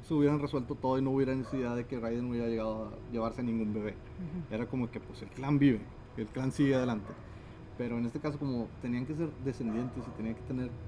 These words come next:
Speaker 1: la sangre de, el original, se metieron en camisa de once varas.
Speaker 2: Pero lo hicieron que tuviera sentido para, pues, para, no sé, para alguien que no se sabe tanto la historia. Ah, es lo que, es lo que
Speaker 1: Ujú.
Speaker 2: tratábamos también como de poner.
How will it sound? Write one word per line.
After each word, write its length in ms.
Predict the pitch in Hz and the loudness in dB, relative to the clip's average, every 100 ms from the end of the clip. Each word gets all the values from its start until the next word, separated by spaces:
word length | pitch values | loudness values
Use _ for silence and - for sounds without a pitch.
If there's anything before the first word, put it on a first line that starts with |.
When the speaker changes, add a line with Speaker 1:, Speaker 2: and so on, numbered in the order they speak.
| - - - | -10 -10 -4
Speaker 1:
la 140 | 120 | -4
sangre 440 | - - 117 123 131 | -4 -6 -4 -2 0
de, 200 | 131 120 107 107 - - | 0 -2 -2 -6 -8 -8
el 80 | 104 104 - | -6 -6 -6
original, 380 | 110 - 113 113 151 - - - - 131 156 160 | -6 -2 0 0 -4 -6 -6 -6 -6 -6 -4 -2
se 80 | 139 | 0
metieron 300 | 123 131 147 | 0 2 2
en 40 | |
camisa 300 | 143 135 131 | 2 0 0
de 60 | 127 | -2
once 120 | 120 | 0
varas. 220 | 113 101 - - - - - - - - - - - - | -2 -4 -8 -12 -12 -12 -10 -12 -12 -12 -12 -10 -10 2
Speaker 2:
Pero 180 | 254 254 | 8 10
lo 120 | 254 | 10
hicieron 340 | 247 262 262 277 | 10 10 10 8
que 80 | |
tuviera 400 | 294 302 285 285 | 8 8 10 10
sentido 540 | 277 285 254 262 262 269 | 10 10 10 8 8 6
para, 680 | - 247 226 208 196 185 170 - - - | 6 8 8 8 6 4 0 -8 -14 -4
pues, 140 | 220 196 | 0 2
para, 260 | - 196 | 2 2
no 140 | 196 240 | 6 6
sé, 160 | 269 | 8
para 220 | 220 233 226 | 8 8 8
alguien 240 | 233 285 | 10 10
que 160 | 277 240 | 10 10
no 340 | 233 233 240 | 10 12 10
se 160 | 240 277 | 10 6
sabe 260 | 254 240 | 8 8
tanto 300 | 247 254 247 | 8 10 10
la 80 | 254 | 10
historia. 580 | 233 220 233 240 240 220 - | 10 8 8 10 10 8 4
Ah, 220 | 247 247 | 6 8
es 80 | 262 | 8
lo 80 | 285 | 10
que, 100 | 330 | 8
es 180 | 262 262 | 8 8
lo 100 | 277 | 8
que 140 | 311 | 6
Speaker 1:
Ujú. 260 | 262 160 - | 6 6 6
Speaker 2:
tratábamos 580 | 240 240 226 240 254 269 | 6 6 8 8 10 10
también 300 | 262 240 226 | 10 10 10
como 240 | 247 247 | 10 10
de 100 | 233 | 10
poner. 540 | 208 208 196 202 196 | 8 6 8 10 8